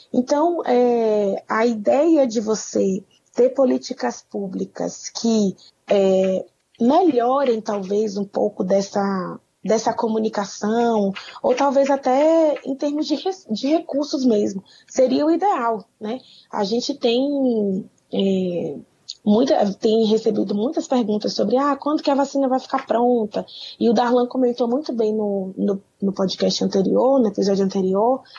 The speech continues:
que a gente tá se beneficiando de estudos que haviam sido, é, iniciados na época dos surtos anteriores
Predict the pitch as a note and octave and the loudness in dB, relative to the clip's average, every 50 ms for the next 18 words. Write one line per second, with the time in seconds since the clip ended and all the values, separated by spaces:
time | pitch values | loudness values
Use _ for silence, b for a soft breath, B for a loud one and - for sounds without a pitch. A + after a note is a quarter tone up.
0 | B B B B B B _ - - C4 B3+ B3 B3 - - - _ _ - A3 | B B B B B B _ -4 0 4 4 4 4 2 0 -4 _ _ -2 -2
1 | A3 A3 A3 B3 C#4+ - - - F4 E4 F4+ D4+ B3+ D4 C#4 C4 B3+ C4 B3+ - | 0 0 0 -2 -2 -2 -2 -4 -2 0 0 0 2 2 2 2 2 0 -2 -6
2 | - - A3+ G#3+ G3+ G#3 A#3 C4 D4 C#4+ B3 G3+ F3+ - b b b b b _ | -4 -2 -2 0 0 0 0 0 -2 0 -2 -2 -4 -4 b b b b b _
3 | - F#3 E3 G3 A3+ A#3 A#3 A#3 A3+ A3+ A3 G#3 G3+ F#3 F3+ - - - _ - | -8 -4 0 2 4 4 4 4 4 4 4 4 4 2 0 -2 -6 -6 _ 0
4 | A3 G#3 - - C#4 C4 D#4+ E4 E4 - C#4 B3 - - _ _ _ _ _ G3+ | 0 0 2 0 0 2 2 0 2 0 -2 -2 -2 -10 _ _ _ _ _ -2
5 | G#3+ G#3 F#3+ A3 B3+ D4 D#4+ D4+ - - - A#3+ A3 G#3 A3+ A3 G#3+ G3 F3+ - | -2 0 2 2 2 2 2 0 -2 -2 -2 -2 0 2 2 2 2 0 -2 -4
6 | - _ _ _ _ _ _ F#3 F#3+ F#3 F#3+ F#3+ - - - A#3+ A#3+ A#3 A#3+ G#3+ | -10 _ _ _ _ _ _ 0 2 2 2 2 2 2 4 4 6 4 4 2
7 | - - A#3 A3 G3 G3 F#3+ F#3+ G3 G3 F#3 E3 G#3+ G#3 G#3 G3 G3 - C#4 C#4 | 0 -2 0 0 0 0 -2 -2 -2 -2 -2 0 0 2 2 4 2 2 2 0
8 | D#4 D4+ - C#4 A#3+ C4 B3+ - - B3+ B3+ - - B3 G#3+ A#3 A3 G#3+ A3 G#3 | -2 -2 -2 -2 -2 -2 -4 -2 -2 -4 -2 -2 -4 -2 0 0 0 2 0 2
9 | G3 G3+ G3 F#3 F3+ F3+ F#3 G#3 C4 E4 E4 - - | 2 2 0 0 0 0 0 0 0 0 0 -2 -10